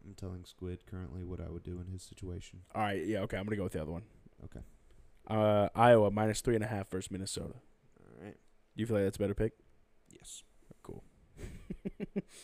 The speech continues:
Speaker 1: Um, yeah, I think that's better. Um, so for my last pick, I'm considering,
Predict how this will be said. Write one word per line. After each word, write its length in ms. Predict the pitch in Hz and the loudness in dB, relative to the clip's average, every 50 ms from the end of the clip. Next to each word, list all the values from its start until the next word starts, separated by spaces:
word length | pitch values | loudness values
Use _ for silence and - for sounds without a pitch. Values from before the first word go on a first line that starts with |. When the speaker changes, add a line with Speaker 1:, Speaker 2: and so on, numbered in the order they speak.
| - - - - - - - - - _ _ _ - _ _ _ - - _ _ - - _ _ _ _ _ _ _ _ _ _ _ _ _ _ _ _ _ _ - _ _ _ _ _ _ _ _ _ _ _ _ _ _ _ _ - | -20 -16 -16 -16 -16 -16 -20 -20 -20 _ _ _ -20 _ _ _ -20 -20 _ _ -20 -20 _ _ _ _ _ _ _ _ _ _ _ _ _ _ _ _ _ _ -20 _ _ _ _ _ _ _ _ _ _ _ _ _ _ _ _ -20
Speaker 1:
Um, 460 | - 55 50 50 - - - - - - - - _ _ _ - _ _ - - - - - - | -20 -20 -20 -20 -20 -20 -20 -20 -20 -20 -20 -20 _ _ _ -20 _ _ -20 -20 -20 -20 -18 -16
yeah, 120 | 76 - - - - - - - - - - - | -16 -14 -14 -16 -18 -18 -20 -20 -20 -20 -16 -12
I 40 | - | -10
think 180 | 101 92 90 90 | -8 -8 -8 -10
that's 160 | 90 - - | -12 -12 -12
better. 240 | - 85 80 90 - - - - - - - - - - - - - _ _ _ - | -12 -10 -10 -10 -12 -14 -18 -20 -20 -20 -20 -20 -20 -20 -20 -20 -20 _ _ _ -10
Um, 800 | - 117 117 113 113 113 113 113 110 110 110 110 110 110 110 113 - - - - - - - | -8 -6 -4 -4 -4 -4 -4 -4 -4 -4 -4 -4 -6 -6 -6 -8 -10 -10 -12 -18 -20 -14 -10
so 260 | - - 110 101 98 | -6 -6 -4 -4 -6
for 140 | - - 110 | -8 -8 -6
my 160 | 113 113 117 | -4 -4 -4
last 280 | 117 113 113 110 - - | -2 -4 -4 -6 -4 -4
pick, 260 | - 117 110 - - - - - - - - _ _ _ _ _ _ _ _ _ - - - - - - - - - - - - - - - - - - - - - - - - - - - - - - - - - - - - - - - - - - - - - - - - - - - - - - - - | -2 -2 -2 -4 -6 -20 -20 -20 -20 -20 -20 _ _ _ _ _ _ _ _ _ -20 -20 -20 -20 -20 -20 -20 -20 -20 -20 -14 -8 -6 -4 2 2 2 0 0 -6 -14 -16 -18 -18 -18 -20 -20 -20 -18 -18 -18 -18 -18 -20 -20 -20 -20 -20 -20 -20 -20 -20 -20 -20 -20 -20 -20 -20 -18 -18 -18 -18 -18 -18 -18 -16
I'm 100 | 98 101 | -16 -14
considering, 800 | - - 104 98 - - 117 104 101 104 104 101 101 98 98 | -12 -10 -6 -2 2 4 6 8 8 8 6 6 4 2 0